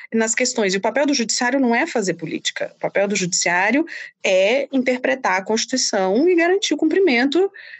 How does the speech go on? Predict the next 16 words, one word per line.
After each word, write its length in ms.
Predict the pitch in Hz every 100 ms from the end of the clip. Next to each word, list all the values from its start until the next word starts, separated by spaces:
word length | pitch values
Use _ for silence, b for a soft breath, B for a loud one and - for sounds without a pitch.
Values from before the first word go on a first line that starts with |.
| -
é, 540 | 226 214 214 208 196
dela, 840 | 175 185 185 202 254 285 262 185 -
dirimindo 600 | 175 240 302 330 277 381
ali 180 | 285 247
conflitos, 480 | 247 226 226 285 302
inclusive 380 | 359 339 294 339
conflitos 680 | 370 339 262 302 381 359 - B B B -
entre 460 | 254 311 427 302 247
outros, 580 | 254 269 294 330 - - B B -
é, 480 | 208 202 190 175
entre 180 | 214 233
outros 200 | 247 240
poderes. 540 | - 285 196 196 170 -
Então, 260 | 202 311 349
acho 180 | 320 -
que, 200 | 330